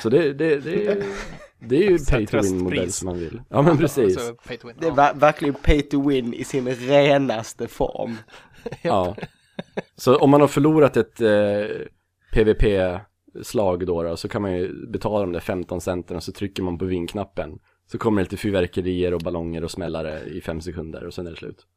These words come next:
Speaker 2: Fan, lumpet, ja.
Speaker 3: <laughs> Jag blir så jävla snål när det kommer till så här, eh, betal, in-game purchases. Det är typ, när det är ett kostat sak som kostar sju spänn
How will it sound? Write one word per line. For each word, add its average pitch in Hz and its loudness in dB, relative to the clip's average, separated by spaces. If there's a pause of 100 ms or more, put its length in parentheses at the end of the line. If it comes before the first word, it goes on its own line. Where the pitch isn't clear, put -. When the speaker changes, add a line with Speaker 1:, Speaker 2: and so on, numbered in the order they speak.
(220)
Speaker 2:
Fan, 117 -4
lumpet, 120 -14
ja. 123 -12 (360)
Speaker 3:
<laughs> - -2
Jag 139 2
blir 139 0
så 147 -10
jävla 143 -4
snål 117 -4
när 117 -2
det 151 -4
kommer 139 -4
till 110 -6
så - -6
här, 101 -4
eh, 98 -10 (1500)
betal, 120 2 (380)
in-game 127 0
purchases. - -4 (560)
Det 202 2
är 208 2
typ, 208 -4 (300)
när 180 2
det 165 2
är 175 2
ett 170 -16
kostat 170 -8
sak 190 -4
som 180 -6
kostar 185 -10
sju 170 -4
spänn 127 -4